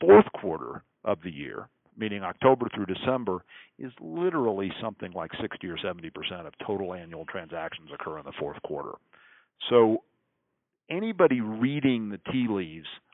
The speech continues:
on any quarter other than the fourth quarter, it just doesn't have a meaningful, you know, you don't have a statistically meaningful number of data points to make any kind of prediction, even though,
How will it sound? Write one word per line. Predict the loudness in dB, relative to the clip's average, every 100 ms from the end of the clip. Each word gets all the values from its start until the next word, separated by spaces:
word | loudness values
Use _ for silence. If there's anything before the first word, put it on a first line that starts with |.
| _
on | -4 -4 -4 -4
any | -2 -2
quarter | 0 2 4 4 0
other | 2 4 4
than | 4 -2
the | -2
fourth | 0 0 0
quarter, | -2 0 -2 -8 _ -20 -20 -14
it | -2
just | 0 2
doesn't | 2 0 -2
have | -6 -6
a |
meaningful, | -6 -6 -4 -6 -6 -6 -6 -2
you |
know, | -2
you | 0
don't | 0
have | 0
a | -6 -12
statistically | -12 -8 -8 -8 -14 -14
meaningful | -14 -16 -16 -14 -14 -12
number | -12 -12 -14
of | -14
data | -12 -12 -12
points | -14 -14 -16 -20
to | -16
make | -14 -12 -12
any | -14 -12
kind | -12 -12
of | -8
prediction, | -8 -4 -4 -2 -2 -2
even | -6 -8 -4
though, | 2 2